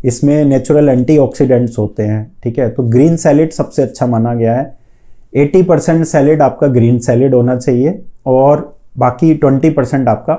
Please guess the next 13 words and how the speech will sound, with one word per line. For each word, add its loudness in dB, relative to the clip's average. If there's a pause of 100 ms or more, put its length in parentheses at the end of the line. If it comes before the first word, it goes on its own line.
अदर 0
सैलेड -2
उसमें -4
होना -4
चाहिए। -12 (460)
उसमें 0
प्रोटीन 2
कंटेंट 2
के 2
लिए 4
आप 2
उसमें -2 (440)
पनीर 2